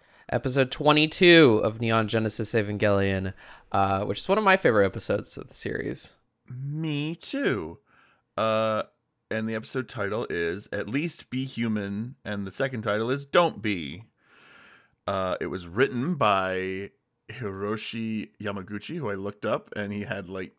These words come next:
Speaker 2: no other, oh, no, sorry, it's not Hiroshi Yam-, Yamaguchi who doesn't have any other credits. Hiroshi Yamaguchi is a writer on the show, and Anno co-wrote it, 'cause he co-writes every episode, and then it was co-directed by Soramaki, and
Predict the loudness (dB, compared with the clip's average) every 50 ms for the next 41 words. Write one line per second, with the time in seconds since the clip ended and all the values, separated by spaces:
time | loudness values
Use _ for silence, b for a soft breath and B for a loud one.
0 | _ _ -10 -6 -6 -2 -2 0 0 0 -2 -4 -4 _ 0 0 2 2 0 2
1 | 2 2 2 2 -2 -4 -4 -2 -2 2 2 0 0 0 -2 -2 -2 -4 -6 -6
2 | -4 -4 -2 -2 -4 -6 -8 -10 -10 -10 -10 -10 -10 -10 -10 -10 -10 -10 -10 -10
3 | -12 -10 -10 -10 -12 -12 -14 -20 b b b b b b b b b -2 -2 0
4 | 0 0 0 0 -2 -4 -6 -6 -8 -6 -6 -4 -4 -4 -4 -4 -6 -8 -10 -10
5 | -10 -8 -8 -8 -10 b b b b b b _ -6 -6 -4 -4 -6 -8 -6 -4
6 | -2 -2 -2 -2 -4 -6 -8 -6 -6 -4 -6 -6 -8 -10 -14 -16 -16 _ -12 -10
7 | -10 -10 -10 -10 -12 -10 -10 -10 -10 -12 -14 -12 -10 -8 -8 -6 -8 -8 -8 -8
8 | -10 -10 -12 -2 -2 0 2 2 -2 -2 -6 -6 -6 -4 -4 0 0 0 0 -2
9 | -4 -4 -4 -6 b b b b b b b _ _ -4 -2 -2 -2 -4